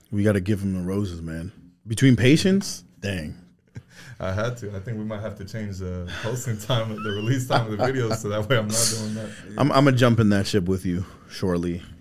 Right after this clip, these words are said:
Speaker 1: Um, but yeah, it does build an appreciation, even, uh, for me from the outside. I mean, until now, until three and a half weeks ago, sitting on the outside, um, I've always been indifferent about social media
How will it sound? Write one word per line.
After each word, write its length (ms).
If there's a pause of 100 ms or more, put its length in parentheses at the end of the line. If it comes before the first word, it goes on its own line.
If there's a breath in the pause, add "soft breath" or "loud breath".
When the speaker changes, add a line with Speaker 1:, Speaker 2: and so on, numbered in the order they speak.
(120)
Speaker 1:
Um, 520 (120)
but 120
yeah, 80
it 80
does 140
build 280
an 80
appreciation, 720
even, 400 (480 loud breath)
uh, 280
for 180
me 320
from 180
the 60
outside. 520
I 60
mean, 300 (640)
until 420
now, 360
until 280
three 240
and 80
a 80
half 280
weeks 300
ago, 320
sitting 300
on 120
the 80
outside, 680 (680)
um, 420
I've 200
always 220
been 140
indifferent 460
about 260
social 340
media 480